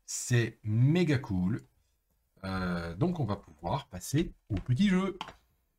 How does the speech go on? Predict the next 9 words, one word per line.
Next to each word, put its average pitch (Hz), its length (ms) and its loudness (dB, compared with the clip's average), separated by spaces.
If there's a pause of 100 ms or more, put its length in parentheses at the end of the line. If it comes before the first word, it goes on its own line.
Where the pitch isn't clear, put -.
(520)
Alors, 185 600 4
petit 185 320 0
jeu, 165 160 6
petit 127 260 0
jeu, 101 160 0
petit 95 260 -8
jeu. 170 380 2
Donc, 110 480 -2
euh, 71 960 -8